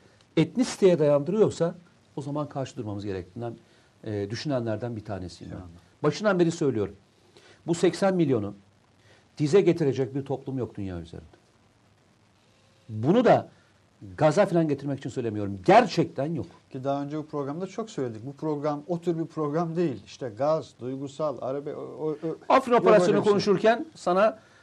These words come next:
Speaker 1: nasıl olacağını
Speaker 2: Tamamen
Speaker 1: anlatmıştım
Speaker 2: teknik.
Speaker 1: hatırlarsan. Teknik anlamda anlatmıştım. Ze-, Fırat Kalkanı'nı seninle çok tartıştık hatırlarsan. Kandil'e giden süreci anlatırken de aynı şekilde söylüyorum.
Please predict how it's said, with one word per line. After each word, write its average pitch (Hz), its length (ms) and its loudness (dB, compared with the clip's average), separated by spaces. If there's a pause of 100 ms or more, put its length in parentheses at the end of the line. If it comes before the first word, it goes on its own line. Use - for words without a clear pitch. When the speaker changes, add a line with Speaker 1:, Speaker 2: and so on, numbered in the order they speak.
(200)
Speaker 1:
nasıl 214 260 2
olacağını 160 260 6
Speaker 2:
Tamamen 127 120 2
Speaker 1:
anlatmıştım 143 320 -2
Speaker 2:
teknik. 113 140 0
Speaker 1:
hatırlarsan. 117 460 2 (140)
Teknik 196 320 -2
anlamda 127 320 2
anlatmıştım. 117 500 -6 (880)
Ze-, 147 420 2
Fırat 233 340 6
Kalkanı'nı 190 380 4
seninle 160 260 2
çok 156 200 -4
tartıştık - 380 -2
hatırlarsan. 107 540 -8 (280)
Kandil'e 277 380 4
giden 214 280 6
süreci 175 480 4
anlatırken 151 580 0
de 127 40 2
aynı 117 160 0
şekilde 104 320 -8
söylüyorum. 107 440 -6